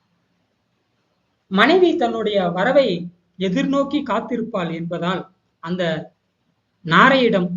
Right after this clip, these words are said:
பேசுகின்றார். "நாரையே, நாரையே, பனங்கிழங்கினை போல பிளந்து இருக்கக்கூடிய கூர்மையான வாயினை கொண்டிருக்கக்கூடிய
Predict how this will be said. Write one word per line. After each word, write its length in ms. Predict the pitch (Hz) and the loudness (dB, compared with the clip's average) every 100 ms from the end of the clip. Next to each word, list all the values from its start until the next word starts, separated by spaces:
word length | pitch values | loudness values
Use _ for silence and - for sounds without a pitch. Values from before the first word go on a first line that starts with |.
| - | -4
பேசுகின்றார். 720 | 185 208 175 160 143 135 - _ _ _ _ _ _ _ _ _ _ _ - | -2 -2 -4 -8 -10 -14 -18 _ _ _ _ _ _ _ _ _ _ _ -2
"நாரையே, 720 | 185 185 233 285 277 285 277 | 2 6 6 6 4 4 2
நாரையே, 580 | 220 254 254 220 - - _ _ | -2 -2 -2 -2 -4 -12 _ _
பனங்கிழங்கினை 920 | 196 208 302 302 240 247 240 240 240 - | -4 -2 0 0 0 0 0 -2 -4 -4
போல 500 | 214 269 240 - - _ _ | -2 0 -2 -6 -14 _ _
பிளந்து 460 | 240 269 320 302 254 | -2 0 2 0 -2
இருக்கக்கூடிய 680 | 226 240 - 190 175 175 170 - _ - | -4 -6 -6 -4 -2 -4 -6 -14 _ -6
கூர்மையான 640 | 262 302 294 277 269 294 | 0 2 0 -2 -2 -2
வாயினை 460 | 240 208 247 240 233 | -2 0 0 -2 -2
கொண்டிருக்கக்கூடிய 960 | 214 196 196 - 180 190 170 160 151 | -2 -4 -4 -8 -10 -10 -8 -8 -10